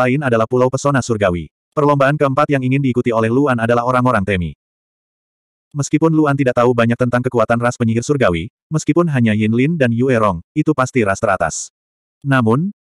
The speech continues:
saat Luan pergi terakhir kali, dia dan Yin Lin tidak akur, jadi dia tidak datang ke sini lagi. Sekarang setelah beberapa bulan berlalu,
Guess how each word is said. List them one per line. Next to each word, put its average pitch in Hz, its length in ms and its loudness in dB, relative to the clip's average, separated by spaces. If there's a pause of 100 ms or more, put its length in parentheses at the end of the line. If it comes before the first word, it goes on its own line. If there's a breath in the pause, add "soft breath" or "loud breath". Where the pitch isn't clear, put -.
saat 156 320 -2
Luan 147 160 2
pergi 139 240 0
terakhir 123 240 0
kali, 117 400 -2 (160)
dia 139 160 2
dan 147 160 2
Yin 131 160 0
Lin 127 240 0
tidak 123 240 0
akur, 92 320 -2
jadi 127 240 0
dia 135 160 -2
tidak 110 240 0
datang 120 160 -2
ke 110 80 -6
sini 120 240 -2
lagi. 85 400 -2 (480)
Sekarang 147 320 0
setelah 139 320 0
beberapa 120 320 2
bulan 117 160 2
berlalu, 113 400 0